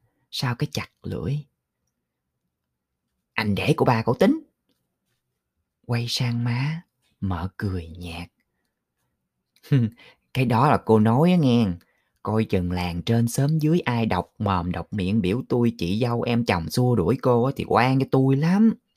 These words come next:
Tôi cũng tính bàn với anh á là cho cô chút vốn."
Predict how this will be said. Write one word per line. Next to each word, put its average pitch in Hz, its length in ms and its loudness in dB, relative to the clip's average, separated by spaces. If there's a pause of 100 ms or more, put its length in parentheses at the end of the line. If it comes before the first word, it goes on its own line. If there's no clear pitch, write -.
(540)
Tôi 117 180 6
cũng 113 180 2
tính 143 200 2
bàn 87 360 0
với 135 80 0
anh 120 340 -2
á 147 180 0
là 98 180 -6
cho 117 160 0
cô 120 320 2
chút 156 100 0 (100)
vốn." 165 460 4